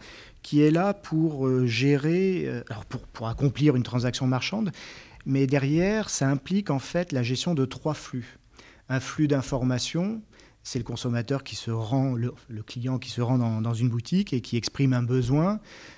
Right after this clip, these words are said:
Et en réponse, un libraire, par exemple, qui va dire, « Bah, ça tombe bien, voilà, moi j'ai ce dernier ouvrage qui vient de sortir. »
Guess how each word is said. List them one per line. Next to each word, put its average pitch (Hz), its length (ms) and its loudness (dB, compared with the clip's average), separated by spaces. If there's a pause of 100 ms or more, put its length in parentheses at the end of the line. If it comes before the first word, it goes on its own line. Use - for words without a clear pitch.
(300)
Et 123 200 -2
en 117 100 0
réponse, 156 640 -2 (100)
un 113 80 -6
libraire, 123 500 -2
par 117 200 -4
exemple, 165 400 -2
qui 120 100 -12
va 107 60 -6
dire, « 131 160 -8
Bah, 110 100 -8
ça 120 140 -6
tombe 113 240 -8
bien, 127 300 -6
voilà, 117 260 -8
moi 117 160 -8
j'ai 104 120 -12
ce - 180 -14
dernier 113 340 -8
ouvrage 117 400 -6
qui 117 80 -8
vient 113 160 -8
de 110 40 -10
sortir. » - 300 -14